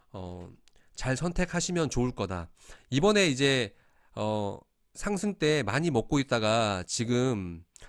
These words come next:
하락하면서, 어, 이 잔고가 줄어드는 걸 보면서 많이 느끼셨을 거예요. 그렇기 때문에 이제 또 한 번 가다가 또 한 번 내려오는 게 있을 거란 말이에요. 이때는, 어, 이때 했던 실수를,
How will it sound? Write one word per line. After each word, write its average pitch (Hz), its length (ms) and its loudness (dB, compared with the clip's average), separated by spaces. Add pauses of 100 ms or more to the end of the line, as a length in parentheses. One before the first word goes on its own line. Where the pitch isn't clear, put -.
(200)
하락하면서, 147 1160 0 (400)
어, 101 260 -8
이 113 100 -4
잔고가 160 440 0
줄어드는 151 840 2
걸 120 420 0 (280)
보면서 147 400 2
많이 143 280 0
느끼셨을 143 540 -4
거예요. 92 520 -4
그렇기 143 280 0
때문에 135 540 0 (400)
이제 165 280 2
또 208 120 4
한 226 220 2
번 214 300 2
가다가 160 580 2
또 208 120 2
한 233 120 4
번 214 140 4
내려오는 180 400 4
게 135 60 0
있을 110 240 -2
거란 156 260 2
말이에요. 92 600 -4
이때는, 143 840 0 (500)
어, 92 580 -12 (220)
이때 185 640 0
했던 175 480 -2
실수를, 196 720 0